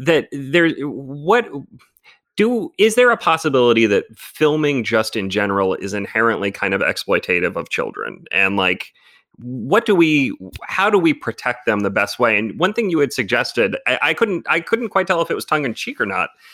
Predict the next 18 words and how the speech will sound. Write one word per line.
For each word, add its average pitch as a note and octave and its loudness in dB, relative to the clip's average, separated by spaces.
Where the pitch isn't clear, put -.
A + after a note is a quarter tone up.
at C3+ -2
first, G#3+ 2
but D#3 2
was E3+ 0
using G3+ -2
adult D3 0
performers B2 -2
in A2 -2
mocap A2 0
type G2+ -2
situations C#3+ 0
to, A2 0
to B2 -2
actually A#2 2
portray, C3 2
you C#3+ 0
know, G2 0
teenagers. D#2 -4